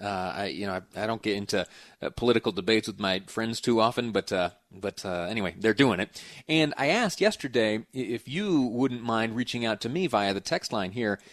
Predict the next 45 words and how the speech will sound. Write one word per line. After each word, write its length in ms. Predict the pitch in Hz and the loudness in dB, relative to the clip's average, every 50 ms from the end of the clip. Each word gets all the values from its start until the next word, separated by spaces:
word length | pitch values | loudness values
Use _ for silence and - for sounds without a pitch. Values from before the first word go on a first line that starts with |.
| - - | -16 -10
and 140 | - 123 127 | -6 0 2
letting 200 | 139 139 131 135 | 4 4 4 4
me 80 | 131 127 | 2 2
know 200 | 127 127 123 123 | 2 2 2 2
if 120 | 120 - | 2 0
you 220 | 127 139 180 220 214 | -2 -2 0 0 0
were. 300 | 143 101 90 80 76 85 | 2 0 0 0 -2 -2
And 100 | 98 127 | 0 2
I, 120 | 135 127 | 2 2
I 20 | |
told 180 | 135 - 170 156 | 2 0 0 0
you, 340 | 170 147 143 143 143 143 127 - | 0 0 0 -2 -4 -4 -6 -4
keep 180 | - 160 160 190 | -6 -2 0 0
it 40 | |
in 80 | 190 185 | 0 0
confidence. 460 | - 151 135 135 - 139 139 139 - | 2 2 2 2 2 0 -2 -2 0
I 60 | 127 | 0
won't 160 | 131 147 151 151 | 0 0 0 0
reveal 240 | 127 113 131 135 | 0 0 2 2
any 180 | 135 131 131 131 | 0 0 0 0
identities 500 | 127 123 123 113 107 107 104 104 98 101 | 0 2 2 2 0 0 -2 -2 -2 -2
or 40 | 101 | -2
anything 300 | 101 101 98 - 110 107 | -2 -4 -4 -6 -6 -6
like 220 | 98 95 95 - | -4 -4 -4 -4
that. 260 | - 90 92 98 - - - - - - - | -4 -2 -2 -4 -4 -8 -16 -20 -14 -4 -2
Uh, 120 | 123 117 | -2 2
but 160 | 127 135 131 | 4 4 4
I 80 | 135 139 | 4 4
got 200 | 135 202 240 220 | 4 2 0 0
a 40 | 170 | 0
number 260 | 143 135 131 127 120 | 0 2 4 4 4
of 100 | 113 107 | 4 2
responses. 680 | 113 - - - 196 214 196 - - - - - - - - _ _ _ _ _ _ _ _ _ _ _ _ _ _ - | 0 -2 -4 -4 -4 -4 -4 -6 -8 -8 -10 -12 -14 -16 -20 _ _ _ _ _ _ _ _ _ _ _ _ _ _ -4
More 200 | 117 147 180 190 | 0 2 2 2
than 100 | 165 147 | 2 2
I 80 | 117 | 2
expected, 440 | 95 - - - - - - - 95 | 0 0 0 0 0 0 0 -2 -4
if 120 | 87 - 90 | -4 -4 -4
I'm 100 | 92 113 | -2 -2
honest. 400 | 139 - 69 64 - - - - _ _ _ _ _ _ _ _ _ _ _ _ _ _ _ _ _ _ _ _ _ _ _ _ _ _ _ _ _ _ _ _ _ _ - | -2 -2 -4 -6 -10 -16 -18 -20 _ _ _ _ _ _ _ _ _ _ _ _ _ _ _ _ _ _ _ _ _ _ _ _ _ _ _ _ _ _ _ _ _ _ -2
And 340 | 113 110 110 110 107 98 - - - - - _ - | 2 2 4 4 2 0 -6 -12 -18 -20 -16 _ 0
this 140 | - - | 0 0
practice 560 | - - 170 175 165 - 120 104 - - - - - - - _ - | 2 2 2 2 2 2 2 0 0 0 -6 -12 -16 -20 -20 _ -10
may 460 | 101 104 110 117 127 143 160 156 135 | -8 -6 -2 2 4 4 6 4 4
be 640 | 110 98 127 151 147 135 117 104 101 98 92 - | 2 2 4 4 4 4 4 2 2 0 -2 -4